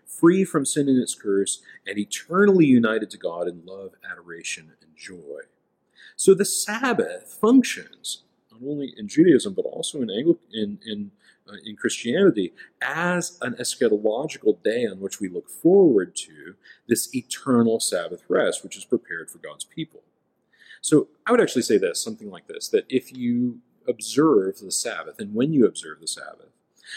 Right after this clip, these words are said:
you're actually saying something about what human beings are created for, what it means to be perfected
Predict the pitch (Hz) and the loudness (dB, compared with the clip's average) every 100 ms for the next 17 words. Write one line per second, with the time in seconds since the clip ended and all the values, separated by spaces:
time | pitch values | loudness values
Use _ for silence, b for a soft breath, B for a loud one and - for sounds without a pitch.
0 | B 147 - - 135 196 - 160 110 120 | B 2 2 0 -6 -4 4 4 4 2
1 | 135 147 - 78 - 92 92 101 104 - | 2 2 -2 -8 -8 -6 -2 -2 -2 -10
2 | 104 101 123 120 _ 139 120 101 110 110 | -8 0 0 0 _ 0 0 0 -4 -4
3 | 117 - 139 208 185 - - _ _ _ | -6 0 4 4 2 -4 -20 _ _ _
4 | _ _ b b 147 170 - 131 160 214 | _ _ b b 4 4 2 -4 0 4
5 | 156 - - 107 - 107 - 156 - _ | 4 2 -2 -2 -2 -6 -4 -8 -8 _
6 | - 120 78 | 4 4 4